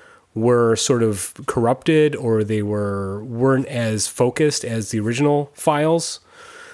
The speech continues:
So when that book came out, David Mazzucchelli actually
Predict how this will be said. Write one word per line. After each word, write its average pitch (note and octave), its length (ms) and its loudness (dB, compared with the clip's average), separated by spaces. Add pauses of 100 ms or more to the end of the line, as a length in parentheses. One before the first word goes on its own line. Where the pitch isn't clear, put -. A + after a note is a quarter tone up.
So C3 460 2
when D3 420 0
that E3 200 0
book D#3 160 0
came - 320 0
out, G3 260 2
David C#3 280 2
Mazzucchelli C3 680 0
actually A#2 640 0